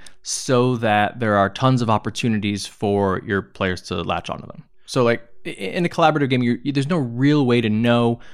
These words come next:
what it is that your players are going to be interested in. And for players, it can, it can also be, like, tough to know that you want to zero in on a particular element, either in your backstory or something that has been presented early on in the game.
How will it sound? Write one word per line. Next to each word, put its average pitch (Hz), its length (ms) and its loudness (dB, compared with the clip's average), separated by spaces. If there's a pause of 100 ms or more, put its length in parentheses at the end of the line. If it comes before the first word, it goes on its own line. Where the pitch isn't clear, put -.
(140)
what 120 160 4
it 107 100 2
is 104 160 2
that - 60 -10
your 104 100 -4
players 101 320 0
are 104 220 -2
going 104 320 2
to 101 60 0
be 98 140 -2
interested 92 360 -8
in. 85 100 -10 (580)
And 151 180 0
for 156 100 0
players, 139 360 2
it 123 60 -2
can, 127 140 -2 (180)
it 131 80 0
can 139 140 0 (100)
also 143 300 2
be, 127 340 2
like, 113 220 0
tough 131 380 0
to 120 440 2 (1600)
know 131 360 2
that 120 160 0
you 110 180 0
want 104 300 -2
to 135 80 -2
zero 131 360 2
in 139 320 -2
on 117 300 2
a - 80 -6
particular 131 480 -2
element, 131 380 0
either 101 240 -2
in 113 100 0
your 104 100 -2
backstory 104 540 0
or 104 140 -6
something 104 380 -2
that 98 100 -4
has 95 100 -4
been 98 180 -4
presented 98 520 -4
early 101 260 -2
on 101 140 -2
in 95 80 -4
the 95 60 -8
game. 104 360 -2